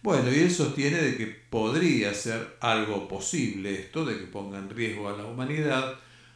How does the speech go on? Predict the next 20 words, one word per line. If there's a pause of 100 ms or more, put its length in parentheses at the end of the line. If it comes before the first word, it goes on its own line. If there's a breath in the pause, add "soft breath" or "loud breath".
(100)
porque
la
idea
es
que
vayan
desarrollando
un,
un,
por
sí
solas (260 loud breath)
la
inteligencia,
y
es
obvio
que (680 loud breath)
así
como,